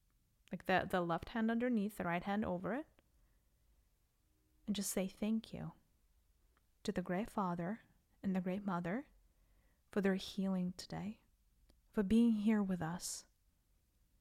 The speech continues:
for paving the way for us, for lighting the torch for us, and for uniting us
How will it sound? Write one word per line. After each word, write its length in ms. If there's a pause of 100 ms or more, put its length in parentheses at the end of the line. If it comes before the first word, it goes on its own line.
(180)
for 160
paving 540
the 80
way 320
for 260
us, 400 (540)
for 100
lighting 400
the 80
torch 400
for 220
us, 380 (680)
and 100
for 140
uniting 560
us 400